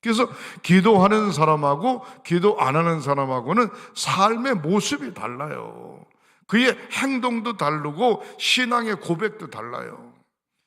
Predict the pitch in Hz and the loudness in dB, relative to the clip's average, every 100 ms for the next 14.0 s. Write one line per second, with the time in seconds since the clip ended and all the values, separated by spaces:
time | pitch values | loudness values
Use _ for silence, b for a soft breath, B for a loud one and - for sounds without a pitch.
0 | _ _ 156 208 214 135 - 147 131 120 | _ _ -2 0 0 -4 -4 -4 -4 -6
1 | 123 165 170 135 113 B B - 127 123 | -2 2 2 2 -4 B B -6 -2 0
2 | 143 139 120 - 151 190 185 156 143 - | 0 -2 -4 -8 -6 -4 -4 -8 -10 -14
3 | 107 95 98 104 101 _ _ _ _ - | -16 -16 -20 -20 -20 _ _ _ _ -16
4 | 110 92 - - 156 - - - 156 147 | -12 -12 -14 -16 -14 -14 -16 -16 -18 -18
5 | 143 131 123 117 180 156 - _ _ _ | -20 -18 -20 -18 -16 -16 -18 _ _ _
6 | _ _ _ _ _ _ _ _ _ _ | _ _ _ _ _ _ _ _ _ _
7 | _ _ _ _ _ _ _ _ _ _ | _ _ _ _ _ _ _ _ _ _
8 | _ _ _ _ _ _ _ _ _ _ | _ _ _ _ _ _ _ _ _ _
9 | _ _ _ _ _ _ _ _ _ _ | _ _ _ _ _ _ _ _ _ _
10 | _ _ _ _ _ _ _ - 233 202 | _ _ _ _ _ _ _ 2 4 4
11 | - 151 175 175 - 139 143 139 135 117 | 0 2 2 2 -4 -6 -4 -2 -2 -2
12 | 110 120 104 175 175 101 - - - 139 | -6 -8 -2 0 0 -2 -10 -20 -12 -2
13 | 147 160 170 143 139 139 127 101 95 92 | 2 4 4 0 -2 -2 -4 -10 -12 -16